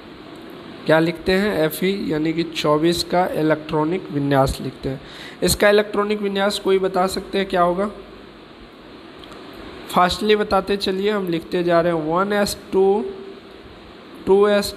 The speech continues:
टू, टू पी सिक्स, थ्री एस टू, उसके बाद क्या आ जाएगा, थ्री एस टू, थ्री पी सिक्स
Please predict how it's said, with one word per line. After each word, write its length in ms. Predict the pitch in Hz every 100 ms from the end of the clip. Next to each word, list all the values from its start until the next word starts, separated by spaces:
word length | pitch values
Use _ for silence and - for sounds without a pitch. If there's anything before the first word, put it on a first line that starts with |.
| -
टू, 360 | 196 196 208 - - - - - - - - - - - - - - - - - -
टू 120 | 202 202
पी 220 | 202 220 214
सिक्स, 580 | - 202 208 - - - - - - - - - - - - - - - - -
थ्री 260 | 180 185
एस 420 | 208 208 202 196 - -
टू, 280 | 202 214 233 - - - - - - - - - - - - -
उसके 240 | 170 -
बाद 180 | 214 214
क्या 180 | 214 214
आ 60 | 214
जाएगा, 340 | 214 214 240 269 - - - - - - - - - - - - - - - - - - - - - - - - - - - - - - - - - -
थ्री 220 | 202 214
एस 260 | 220 220 208 -
टू, 380 | 202 208 226 262 - - - - - - - - - - - - - -
थ्री 340 | - 170 185
पी 260 | 214 233 233
सिक्स 720 | 220 - 190 196 214 - -